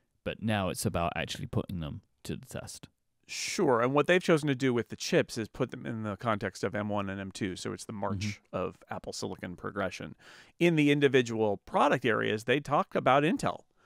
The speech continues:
Speaker 1: Yeah.
Speaker 2: Because there you've got a, you've got a bunch of upgraders coming from Intel, and so the Intel numbers are relevant there. They didn't do that in the chip area because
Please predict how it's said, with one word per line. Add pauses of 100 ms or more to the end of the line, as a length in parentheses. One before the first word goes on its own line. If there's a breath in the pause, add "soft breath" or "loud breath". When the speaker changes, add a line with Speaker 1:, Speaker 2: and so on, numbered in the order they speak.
(220 soft breath)
Speaker 1:
Yeah.
Speaker 2:
Because
there
you've
got
a,
you've
got
a
bunch
of
upgraders
coming
from
Intel,
and
so
the
Intel
numbers
are
relevant
there.
They
didn't
do
that
in
the
chip
area
because